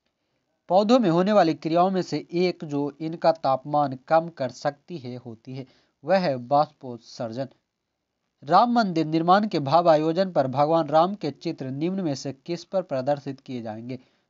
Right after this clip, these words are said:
भगवान मंदिर जो है यह टाइम्स स्क्वायर पर प्रदर्शित किए जाएंगे। ऑक्सीजन की उपस्थिति में ग्लूकोज के कार्बन डाइऑक्साइड एवं जल में ऊर्जा निर्मुक्त होने के साथ पूर्ण रूपांतरित होने को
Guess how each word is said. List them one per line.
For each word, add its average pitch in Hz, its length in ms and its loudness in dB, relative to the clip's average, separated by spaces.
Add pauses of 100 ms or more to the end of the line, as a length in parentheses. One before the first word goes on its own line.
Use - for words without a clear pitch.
(120)
भगवान 156 420 2
मंदिर 143 440 -4
जो 147 160 -8
है 143 260 -2
यह 131 160 -6 (120)
टाइम्स 165 400 -2
स्क्वायर 147 380 -2
पर 123 200 -10
प्रदर्शित 131 580 -6
किए 127 160 -14
जाएंगे। 113 360 -12 (1800)
ऑक्सीजन 220 500 0
की 196 100 -4
उपस्थिति 185 500 -2
में 170 220 -2
ग्लूकोज 160 500 -2
के 151 140 -6
कार्बन 143 380 0
डाइऑक्साइड 143 640 0 (300)
एवं 151 340 -2
जल 180 260 4
में 180 120 -2
ऊर्जा 143 400 -2
निर्मुक्त 147 460 -6
होने 165 260 -4
के 170 140 -4
साथ 127 240 -6 (220)
पूर्ण 170 240 -4
रूपांतरित 143 720 0 (120)
होने 170 220 -4
को 123 200 -12